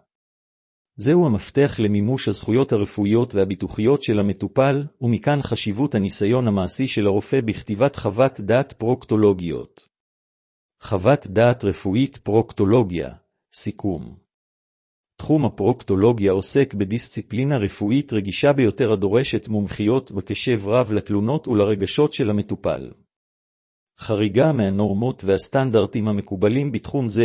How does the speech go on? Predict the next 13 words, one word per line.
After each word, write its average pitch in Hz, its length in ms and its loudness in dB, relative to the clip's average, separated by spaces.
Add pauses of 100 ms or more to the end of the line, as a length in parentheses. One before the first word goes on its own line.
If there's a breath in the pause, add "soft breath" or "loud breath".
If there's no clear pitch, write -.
עלולה 107 420 2
לגרום 135 500 -2
לפגיעה 110 480 -2
בתוצאה 110 500 0
הרפואית 107 640 -2
והרווחה 95 500 0
הבריאותית 101 560 -2
של 104 180 -2
המטופלים, 95 720 -4 (460)
ועלולה 104 500 2
להוביל 120 480 0
לתביעה 117 380 -4
משפטית. - 800 -8